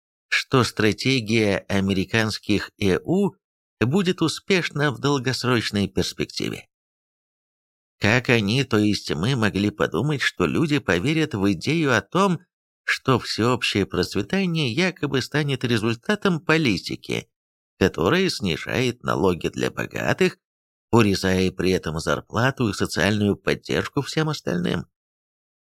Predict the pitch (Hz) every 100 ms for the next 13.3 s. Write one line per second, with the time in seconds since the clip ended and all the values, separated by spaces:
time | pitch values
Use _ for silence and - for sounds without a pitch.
0 | _ 113 - 123 131 127 135 117 107 120
1 | 104 110 98 - 98 - 170 170 143 131
2 | 120 - 104 95 151 170 165 156 - _
3 | _ - 113 117 87 95 98 92 147 -
4 | - 127 117 - 151 147 - 123 123 131
5 | - 127 117 101 87 67 120 175 175 170
6 | 113 120 113 143 120 160 151 147 - 139
7 | 139 139 82 60 58 - _ _ _ _
8 | _ _ _ 120 117 113 101 110 110 95
9 | 90 - 90 95 - 78 85 - - 65
10 | - 50 65 110 98 - 78 78 76 87
11 | 80 71 104 - - _ _ - 101 92
12 | 92 - 78 78 78 - - - - -
13 | - 110